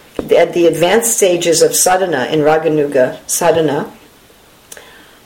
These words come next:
so Raganuga sadhana is a practice of, it's still practice devotional service, but it's practiced by one who has understood something, Prabhupada said, something of their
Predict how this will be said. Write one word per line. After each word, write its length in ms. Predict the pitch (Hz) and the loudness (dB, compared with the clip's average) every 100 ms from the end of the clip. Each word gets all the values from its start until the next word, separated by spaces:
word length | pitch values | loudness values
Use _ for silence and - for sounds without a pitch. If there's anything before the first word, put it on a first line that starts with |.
| _ | _
so 500 | - - 165 156 151 - | -4 0 4 4 4 0
Raganuga 640 | 117 175 175 202 185 170 | 0 2 2 2 2 0
sadhana 380 | - 151 151 175 | 2 2 2 2
is 240 | 190 165 160 | 2 2 4
a 140 | 151 | 2
practice 880 | - 185 247 - 156 147 - - - - - | 0 -2 -4 0 2 2 -2 -4 -10 -20 -8
of, 380 | 139 143 139 - | -2 0 -2 -2
it's 180 | 151 - | -2 -2
still 200 | - 190 | 0 0
practice 680 | - - 147 - 180 165 - | 0 -2 -4 -2 0 0 -2
devotional 580 | - 156 151 151 165 156 | -4 2 4 4 0 -4
service, 540 | - 135 131 202 - - - - - | -2 -2 0 0 -2 -10 -20 -20 -4
but 180 | 160 170 | 4 6
it's 180 | 165 165 | 4 2
practiced 640 | - 190 202 202 175 - | -2 0 2 0 0 0
by 180 | 175 160 | -2 0
one 320 | 151 156 160 | 2 0 0
who 300 | 151 156 151 | -4 -2 2
has 140 | 151 | 4
understood 580 | - 156 156 - 156 151 | 2 0 0 0 2 2
something, 460 | - 185 196 185 151 | 2 -2 0 0 0
Prabhupada 380 | 147 139 151 147 | -2 -4 -4 0
said, 240 | 156 196 | 0 0
something 460 | - 156 156 156 147 | -2 -2 0 0 0
of 240 | 143 143 | -6 -2
their 360 | 143 139 147 | 0 0 -2